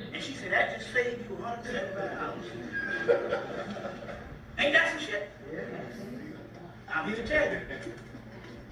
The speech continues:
Let's move on. So now, all right. Let's see, uh, uh, if there's anything else. Um,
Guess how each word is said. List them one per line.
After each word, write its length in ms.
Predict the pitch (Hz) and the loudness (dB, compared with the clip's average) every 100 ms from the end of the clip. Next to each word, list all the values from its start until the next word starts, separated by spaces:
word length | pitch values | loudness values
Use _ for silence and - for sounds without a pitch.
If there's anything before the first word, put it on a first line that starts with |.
| - - - - - | -12 -12 -12 -2 8
Let's 240 | 285 285 | 10 10
move 160 | 311 311 | 8 8
on. 280 | 294 - - - - | 8 4 0 -8 6
So 180 | 349 339 | 8 10
now, 260 | - - - - - - - - - - - - - - - - | 8 6 2 -6 -12 -14 -16 -16 -16 -18 -18 -16 -16 -16 -16 -2
all 200 | - - 247 | 4 4 8
right. 220 | 208 - - - - - - - - | 6 6 -2 -12 -16 -16 -16 -12 -2
Let's 240 | 214 - | 0 0
see, 260 | - 208 185 | -2 -4 2
uh, 60 | 160 | 6
uh, 320 | 147 143 - - - - - - | 6 6 2 -2 -8 -10 -8 -6
if 120 | 175 | -4
there's 260 | 185 175 | -4 -2
anything 220 | 190 175 170 | -2 -2 -2
else. 180 | 165 143 | -4 -4
Um, 340 | 147 143 139 | -4 -2 -4